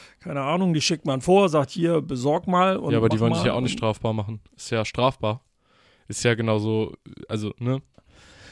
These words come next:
Speaker 2: wenn du
Speaker 1: Ja,
Speaker 2: das an andere
Speaker 1: bäh,
Speaker 2: Leute gibst.
Speaker 1: ja.
Speaker 2: Keine Ahnung.
Speaker 1: Keine Ahnung. Also du hast auch keine Ahnung.
Speaker 2: Ich, ich,
Speaker 1: Ist ja traurig.
Speaker 2: mir ist das halt scheißegal so. Also
Speaker 1: Also ich habe mich gerade echt intensiv mit Gras beschäftigt.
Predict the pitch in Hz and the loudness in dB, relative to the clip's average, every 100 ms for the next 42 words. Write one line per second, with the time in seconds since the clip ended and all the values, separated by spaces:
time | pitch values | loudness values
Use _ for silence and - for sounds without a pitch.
0 | - 110 143 147 156 160 - - 107 165 | -6 -2 2 4 6 6 4 0 2 6
1 | 160 143 165 170 156 98 - - 143 123 | 6 4 4 4 2 -4 -16 -12 -10 -8
2 | 101 87 _ _ _ _ _ _ _ _ | -10 -16 _ _ _ _ _ _ _ _
3 | _ _ - 113 151 196 113 104 _ _ | _ _ -4 0 2 2 0 -4 _ _
4 | _ _ - - - - - 185 240 135 | _ _ -20 -20 -20 -16 -8 -6 -4 -4
5 | 101 _ - 160 202 240 285 - 131 120 | -8 _ -6 0 0 0 -4 -6 -8 -8
6 | 101 135 127 - - - - - - - | -10 -12 -14 -18 -20 -20 -20 -20 -20 -20
7 | _ _ _ - 120 127 123 123 123 - | _ _ _ -10 -6 -6 -6 -8 -4 0
8 | 208 - 202 285 262 175 - - _ _ | 0 2 4 4 6 4 2 -8 _ _
9 | _ - - 123 127 151 - 151 131 139 | _ -20 -20 -8 -4 -4 -4 -6 -4 -4
10 | 131 - 147 151 131 147 151 104 104 - | -4 -4 -4 -4 -4 -4 -4 -4 -6 -10
11 | _ _ _ _ - - 110 110 - _ | _ _ _ _ -10 -6 -4 -4 -8 _
12 | _ - 143 156 185 202 170 - 156 151 | _ -12 -6 -4 -2 -2 -4 -4 0 2
13 | 147 156 - _ 175 156 143 143 143 127 | 2 -4 -8 _ -6 -4 -4 -6 -6 -6
14 | - 117 113 127 165 147 226 - | -6 -6 -6 -10 -10 -12 -14 -14